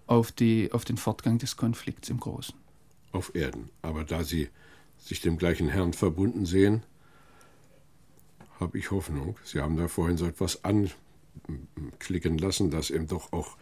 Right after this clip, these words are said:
Speaker 2: auf den Messias gewartet wird.
Speaker 1: Ich persönlich glaube an die Macht des Gebets
Speaker 2: Ja.
Speaker 1: und auch an die Macht des Gebets von Einzelnen.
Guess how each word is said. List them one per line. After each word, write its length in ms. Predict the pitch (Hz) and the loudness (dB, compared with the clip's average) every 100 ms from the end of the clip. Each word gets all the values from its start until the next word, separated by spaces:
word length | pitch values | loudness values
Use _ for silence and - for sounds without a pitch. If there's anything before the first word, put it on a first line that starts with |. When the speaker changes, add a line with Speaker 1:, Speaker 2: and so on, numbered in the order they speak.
| - - - - - | -20 -20 -20 -10 -8
Speaker 2:
auf 100 | - | 0
den 160 | 92 | 2
Messias 520 | 87 85 - 104 92 - | 4 4 4 6 6 4
gewartet 580 | 85 76 69 - 95 | 2 0 -2 -4 -2
wird. 300 | 110 107 - - - - | 2 2 0 -18 -20 2
Speaker 1:
Ich 140 | 143 | 4
persönlich 480 | - 151 - 135 139 | 8 8 12 12 10
glaube 320 | - 117 120 | 8 8 8
an 100 | 135 | 6
die 100 | 143 | 8
Macht 360 | 131 113 110 - | 8 6 2 0
des 180 | 131 - | -2 2
Gebets 480 | 127 - 117 117 - | 2 4 4 4 4
Speaker 2:
Ja. 40 | |
Speaker 1:
und 60 | 123 | 4
auch 180 | 120 127 | 6 6
an 80 | |
die 80 | 127 | 6
Macht 300 | 123 123 123 | 6 4 4
des 140 | 135 - | -2 2
Gebets 400 | 127 123 127 - | 2 4 4 2
von 160 | 127 | 2
Einzelnen. 640 | 123 120 135 - 127 123 | 6 6 6 8 8 8